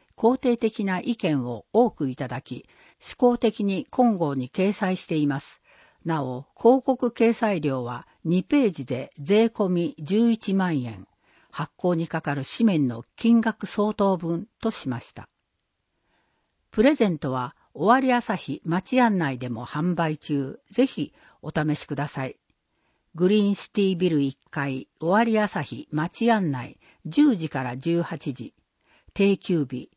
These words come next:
祝日、休日を除く木曜日。以上、今月のプレゼントでした。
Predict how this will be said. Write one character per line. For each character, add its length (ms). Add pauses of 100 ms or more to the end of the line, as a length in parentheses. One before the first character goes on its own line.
祝 400
日、 420
休 300
日 260
を 160
除 320
く 240 (220)
木 340
曜 260
日。 180 (580)
以 100
上、 360
今 240
月 260
の 100
プ 140
レ 80
ゼ 140
ン 80
ト 100
で 100
し 120
た。 180